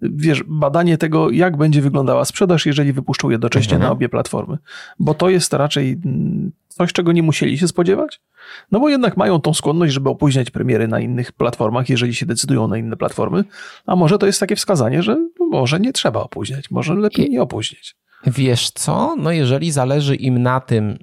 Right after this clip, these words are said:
Speaker 2: żeby, no bo sprzedają to na Steamie, zarabiają trzydzieści procent mniej.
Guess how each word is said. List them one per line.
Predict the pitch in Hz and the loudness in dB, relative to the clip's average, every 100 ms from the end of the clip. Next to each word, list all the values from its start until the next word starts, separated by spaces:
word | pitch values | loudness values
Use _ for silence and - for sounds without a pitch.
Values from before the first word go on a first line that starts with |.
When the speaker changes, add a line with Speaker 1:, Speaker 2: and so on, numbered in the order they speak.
| - - | -14 -4
Speaker 2:
żeby, | 117 110 120 117 113 98 110 135 | 0 2 0 0 0 0 -2 -2
no | 117 | 0
bo | 131 127 - - - _ _ _ - | 0 -2 -6 -20 -20 _ _ _ -12
sprzedają | - - 117 123 147 | -6 -2 0 0 0
to | 143 | 0
na | 127 | 0
Steamie, | - - 107 113 | -2 -2 0 0
zarabiają | 127 123 120 120 123 | 0 0 0 0 0
trzydzieści | - 120 110 - | -2 -2 -2 -4
procent | - 127 135 135 | -4 -2 0 0
mniej. | 131 110 117 120 | 2 2 0 -6